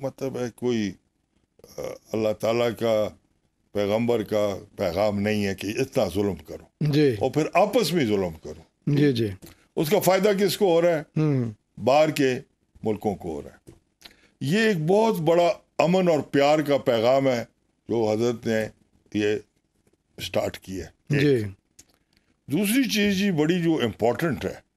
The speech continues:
Speaker 1: वो ये है कि जो इस वक्त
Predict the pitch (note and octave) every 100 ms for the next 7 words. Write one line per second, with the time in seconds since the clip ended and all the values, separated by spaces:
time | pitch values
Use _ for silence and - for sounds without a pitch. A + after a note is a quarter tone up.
0 | _ _ _ _ _ - _ _ _ _
1 | _ - - A#2 G3 A#3+ G#3 F3 E3+ C3+
2 | B2+ C#3+ - _ _ _ _ _ - _
3 | _ _ _ E3 F3 F#3 - G#3+ - G#3+
4 | D3+ -